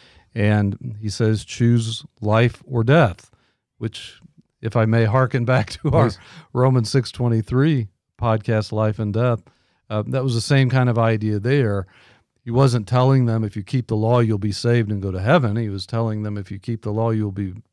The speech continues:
Speaker 1: temporally blessed. If you don't, you will die. You will experience the judgments,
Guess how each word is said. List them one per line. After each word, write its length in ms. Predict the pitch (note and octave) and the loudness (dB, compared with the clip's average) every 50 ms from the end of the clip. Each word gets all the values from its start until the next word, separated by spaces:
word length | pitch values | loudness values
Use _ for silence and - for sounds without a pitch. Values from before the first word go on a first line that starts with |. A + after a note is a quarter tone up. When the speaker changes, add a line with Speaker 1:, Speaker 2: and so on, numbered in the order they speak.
| _ _ | _ _
Speaker 1:
temporally 520 | _ - B2+ B2 - A2 A2 G#2 F#2+ F#2+ F#2 | _ -2 -2 0 0 -2 -4 -2 -4 -6 -8
blessed. 500 | F2+ G#2 A#2+ C3 C#3 C#3 C3+ - - _ _ _ _ _ _ _ _ _ _ - | -6 -4 -2 0 0 0 -2 -4 -10 _ _ _ _ _ _ _ _ _ _ -18
If 160 | - - - | -16 -10 -8
you 60 | A2+ | -4
don't, 240 | G#2+ B2+ - C3 G#2+ | 0 0 0 0 0
you 100 | A2+ A2 | -4 -4
will 120 | G2+ G#2+ | -4 -4
die. 320 | G2 F#2+ A#2 A2+ A#2 B2+ C3 | -2 0 2 2 4 4 4
You 140 | A#2+ A2+ A2 | 2 2 0
will 140 | G#2+ G2 | -2 -4
experience 600 | G#2 - - - - A2+ A2+ A2 A2 G#2+ G2+ - | -6 -8 -12 -10 -6 -4 -2 -2 -2 -4 -6 -8
the 120 | - - F#2+ | -12 -12 -8
judgments, 720 | F#2+ G#2+ G#2+ A#2 A2+ G2+ G2+ G2 F#2 E2+ - - - - | -6 -4 -4 -4 -4 -6 -8 -8 -8 -8 -12 -14 -18 -18